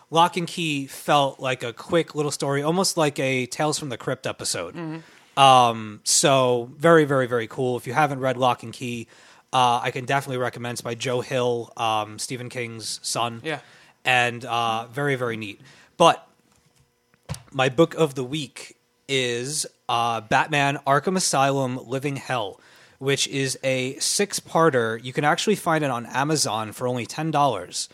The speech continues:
Speaker 1: Um, very, very, very, very cool. Batman's in it for, like, two panels.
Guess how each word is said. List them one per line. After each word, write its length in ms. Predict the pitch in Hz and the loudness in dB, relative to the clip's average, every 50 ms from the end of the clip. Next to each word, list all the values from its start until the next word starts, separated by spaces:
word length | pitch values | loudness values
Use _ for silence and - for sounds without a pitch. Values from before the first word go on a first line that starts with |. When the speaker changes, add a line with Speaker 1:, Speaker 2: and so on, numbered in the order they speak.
| - - - - - - - _ _ _ | -20 -20 -20 -20 -20 -20 -20 _ _ _
Speaker 1:
Um, 680 | 143 143 143 139 135 131 123 120 120 117 113 110 107 - _ _ _ _ | 6 8 10 10 8 8 6 2 -2 -8 -10 -12 -14 -18 _ _ _ _
very, 460 | 127 113 120 131 185 226 269 277 254 | -18 -12 2 4 6 8 8 6 6
very, 280 | 196 170 165 151 147 139 | 6 6 6 6 4 4
very, 260 | 120 131 127 123 123 | 4 4 4 4 4
very 240 | 113 120 117 113 101 | 2 -2 -4 -4 -6
cool. 400 | - - 127 110 110 101 92 - - - - - - - - - - - _ _ _ _ _ | -6 -6 -6 -4 -4 -6 -8 -12 -16 -20 -20 -20 -20 -20 -20 -20 -20 -20 _ _ _ _ _
Batman's 520 | 139 - 156 185 196 220 233 226 214 151 | 2 4 4 6 6 6 6 6 6 6
in 120 | 185 175 202 | 4 4 4
it 140 | 214 208 | 0 -4
for, 160 | - - 175 160 | -4 -2 0 2
like, 380 | 143 135 123 117 107 - - _ _ _ | 2 2 2 0 -2 -6 -18 _ _ _
two 220 | - - 180 175 | -6 -4 -4 -6
panels. 640 | - - 151 143 123 101 85 90 - - - - - | 0 0 2 2 2 0 -4 -8 -6 -4 -4 -4 -4